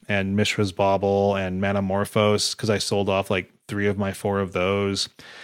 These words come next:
Even some Vengevines. Like, Vengevines was al-, Vengevine was always one of those mythics that was too expensive, and it would spike up like crazy anytime I was doing anything cool. And now I can just grab some for, like, four or five bucks and just, like, have, like,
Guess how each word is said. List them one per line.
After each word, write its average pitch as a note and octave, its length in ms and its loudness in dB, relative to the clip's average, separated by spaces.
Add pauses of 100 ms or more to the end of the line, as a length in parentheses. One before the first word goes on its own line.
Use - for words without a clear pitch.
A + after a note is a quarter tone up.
(140)
Even F3+ 200 6
some D3+ 180 8
Vengevines. C#3+ 680 4
Like, D3 200 4
Vengevines A3 400 8
was D3 120 6
al-, C#3 280 6
Vengevine G#3+ 340 6
was D#3 120 6
always C3 340 8
one C3 80 6
of A#2+ 80 6
those G#2+ 180 6
mythics A2+ 680 2 (360)
that B2+ 140 4
was G#2+ 160 0
too - 260 6
expensive, A2 720 4 (140)
and B2 100 2
it A2+ 60 4
would G#2+ 140 0
spike D3+ 380 4
up C#3 160 6
like A#2 160 4
crazy G#2+ 440 0
anytime A#2 320 2
I A2 60 4
was G#2 100 0
doing G#2+ 240 0
anything C3 340 2
cool. G2+ 500 2 (380)
And A2+ 140 -2
now C#3+ 160 6
I D3 60 6
can C#3+ 100 2
just B2 160 2
grab A2+ 260 6
some A2 220 0
for, A2 120 -4
like, F#2+ 200 0
four G#2+ 260 0
or G#2+ 40 -2
five G2+ 280 0
bucks F#2+ 500 -2 (200)
and G#2+ 180 0
just, G#2+ 220 -2
like, G2+ 200 -2
have, G#2 380 2
like, F#2+ 320 0